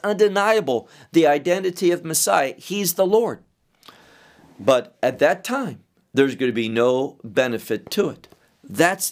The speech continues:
the message that he's saying here. The Egyptians, they eventually agreed.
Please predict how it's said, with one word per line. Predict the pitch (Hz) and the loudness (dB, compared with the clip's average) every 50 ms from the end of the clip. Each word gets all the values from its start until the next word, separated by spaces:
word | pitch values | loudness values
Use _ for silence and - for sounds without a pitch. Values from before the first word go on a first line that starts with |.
| - _ | -10 _
the | - 160 160 | -4 -2 -2
message | 160 160 175 180 180 180 - 131 127 120 - _ | 0 -2 -2 -2 -2 -2 -4 -4 -6 -6 -8 _
that | 120 139 135 | -2 0 2
he's | 135 135 131 - | 2 0 0 0
saying | - 151 147 151 151 151 147 | -2 0 0 0 -2 -4 -4
here. | - 170 160 123 110 - - - - - - - | -2 -2 -2 -2 -4 -8 -12 -20 -20 -20 0 2
The | 165 160 | 2 2
Egyptians, | 156 143 143 - 240 262 - - - - 160 170 175 180 - - _ _ _ _ | 2 0 -4 -4 -6 -6 -6 -4 -4 -4 -4 -4 -6 -8 -10 -12 _ _ _ _
they | 127 113 165 170 | 0 2 2 4
eventually | 160 143 120 - 208 226 226 - - 151 151 151 156 - - _ | 4 0 0 -4 -6 -4 -4 -4 -4 -2 -2 -2 -2 -4 -2 _
agreed. | 160 147 131 - 185 208 240 214 135 95 - - | -2 -2 -2 -6 -6 -4 -4 -4 -6 -8 -10 -16